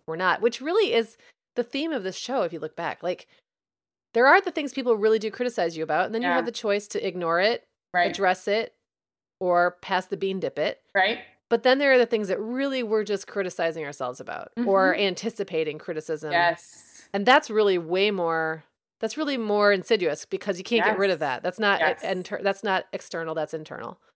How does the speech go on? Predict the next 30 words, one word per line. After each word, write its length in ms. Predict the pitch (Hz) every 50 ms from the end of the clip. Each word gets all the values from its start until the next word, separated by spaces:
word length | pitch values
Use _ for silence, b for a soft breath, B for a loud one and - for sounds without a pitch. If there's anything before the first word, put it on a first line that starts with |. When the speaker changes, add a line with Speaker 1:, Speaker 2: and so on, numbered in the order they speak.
| _ _ _ -
Speaker 2:
So 100 | 175 170
true. 220 | 165 - - 151 127
Speaker 1:
Um, 240 | 127 - 170 165 156 _
Speaker 2:
So 300 | - - - 190 170 170
Speaker 1:
so 60 | 170 170
Speaker 2:
true. 120 | 160 147 - -
I 80 | 190
have 220 | 196 233 262 269 -
to 80 | 294 -
plug, 320 | - - 214 208 202 190 - -
um, 340 | 185 180 170 170 151 - - -
our, 380 | 170 170 170 151 139 143 B B B B B _ _ _
there's 140 | - 202 196
a 20 | 226
podcast 400 | - 240 247 269 330 311 - 240
I 80 | 214
love 220 | 196 185 180 185 180
called 220 | - 180 175 170
Zen 180 | 175 160 165 170
Parenting 380 | 165 170 165 160 160 170 160 156
Radio, 500 | 143 151 156 165 180 196 233 277 269 269 -
and, 400 | 175 170 170 170 165 160 160 - -
um, 220 | 175 170 165 147 -
I 60 | 185
don't 360 | 196 208 220 240 269 269 - 220
listen 400 | 220 220 214 - 220 196 180 - -
every 340 | 180 185 180 180 185 180 180
time, 380 | 175 - 185 170 165 165 165
every 260 | 151 156 156 156 156
episode, 600 | 135 160 160 - 165 - - 170 175 185 214 -